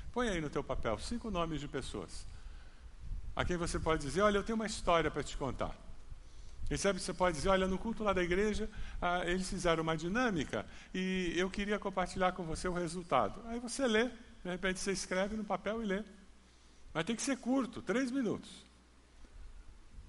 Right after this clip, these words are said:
Talvez você não vai ler no papel, mas você vai contar essa história, como a gente tá contando aqui.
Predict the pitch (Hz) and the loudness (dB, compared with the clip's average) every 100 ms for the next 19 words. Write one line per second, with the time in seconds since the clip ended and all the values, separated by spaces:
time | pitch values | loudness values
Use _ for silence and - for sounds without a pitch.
0 | - - 156 151 170 160 175 175 165 165 | -14 -8 -4 0 0 2 4 4 6 6
1 | 170 160 135 - 196 220 196 151 185 170 | 4 4 2 6 8 8 4 0 0 4
2 | 170 170 151 190 202 190 175 - 170 170 | 4 2 -2 2 2 4 0 0 2 2
3 | 196 185 170 151 160 151 156 135 160 143 | 2 -2 -4 -4 -2 -4 -4 -4 -2 -2
4 | 131 180 190 | -2 0 0